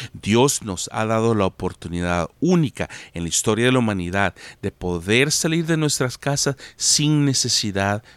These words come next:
de estar afuera para dar un mensaje de fe y esperanza. ¿Sabe cómo? Agarre su celular,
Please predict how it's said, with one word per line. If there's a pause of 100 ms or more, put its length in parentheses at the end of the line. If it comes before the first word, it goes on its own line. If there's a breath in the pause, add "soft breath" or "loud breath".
(120)
de
estar
afuera (300 loud breath)
para
dar
un
mensaje (300 soft breath)
de
fe
y
esperanza. (200 soft breath)
¿Sabe
cómo? (260 loud breath)
Agarre
su
celular,